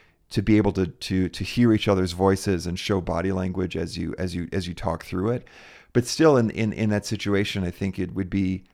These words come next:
better to start off asynchronous with the clear write-up and then schedule a Q and A, you know, as, uh, if anybody has questions and wants to discuss this, here's an opportunity to, to do that as a separate thing.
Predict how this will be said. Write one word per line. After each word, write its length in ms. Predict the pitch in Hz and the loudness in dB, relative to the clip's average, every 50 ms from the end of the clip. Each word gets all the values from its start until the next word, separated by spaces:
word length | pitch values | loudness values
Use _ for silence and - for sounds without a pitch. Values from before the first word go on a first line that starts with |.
| _ _ - | _ _ -6
better 280 | 92 - 104 110 113 | 0 2 4 4 4
to 60 | 92 92 | 2 0
start 320 | - - - 110 104 101 | -2 0 2 2 4 4
off 300 | 85 104 110 113 113 - | 6 4 4 4 2 -2
asynchronous 720 | - 98 98 - - 101 95 - - 95 92 92 - - | -4 -6 -4 -2 -2 -4 -2 -2 -2 -2 -2 -2 -4 -6
with 140 | - 95 - | -8 -8 -8
the 80 | - 85 | -10 -12
clear 280 | - - - 110 104 | -8 -2 0 0 2
write-up 480 | 98 87 92 87 95 101 113 - - - - - - _ _ _ _ _ | 2 0 0 0 0 0 -2 -4 -6 -10 -14 -16 -16 _ _ _ _ _
and 200 | - 107 104 104 | -2 0 2 2
then 120 | 104 107 104 | 2 2 0
schedule 460 | - - - 113 104 101 101 104 92 | 0 0 2 4 4 4 4 0 -2
a 60 | 90 | -2
Q 240 | - - 110 104 95 | -2 0 0 2 2
and 100 | 90 95 | 2 2
A, 340 | 98 98 90 73 - 101 - _ _ _ _ _ _ - | 2 0 -2 -4 -6 -10 -14 _ _ _ _ _ _ -10
you 140 | 180 123 92 | -6 -4 -2
know, 220 | 90 90 76 58 - | -2 -2 -4 -6 -6
as, 340 | - 92 90 90 92 87 92 | -4 -4 -2 -2 -2 -2 -2
uh, 180 | 90 85 85 78 80 | -2 -2 0 -2 -2
if 100 | - - | 0 0
anybody 280 | 104 107 98 92 92 | 0 2 2 0 0
has 160 | 95 92 87 | -2 -2 -2
questions 420 | - - 113 107 - - 104 98 92 | 0 0 0 0 0 0 -4 -4 -4
and 80 | 90 | -2
wants 220 | 90 90 90 - - | -2 -4 -4 -4 -8
to 60 | - | -10
discuss 360 | - - - - 147 135 - - | -10 -6 -2 0 0 0 0 -2
this, 140 | 104 98 | -4 -2
here's 220 | - 107 104 92 95 | -2 -2 -2 -2 -2
an 80 | 92 | -2
opportunity 580 | 90 82 - 101 - - 90 87 82 82 85 80 | -2 -2 -4 -8 -10 -10 -8 -8 -8 -8 -8 -10
to, 380 | - - - - 73 76 - - | -10 -10 -10 -8 -8 -8 -10 -12
to 160 | - - - | -14 -14 -12
do 160 | - 82 - | -10 -8 -8
that 240 | - 62 - - - | -6 -8 -8 -8 -8
as 160 | - 92 90 | -8 -8 -8
a 60 | 90 87 | -8 -8
separate 340 | - - - - - - | -6 -6 -6 -8 -10 -12
thing. 300 | - - 78 76 62 - | -10 -10 -10 -10 -10 -12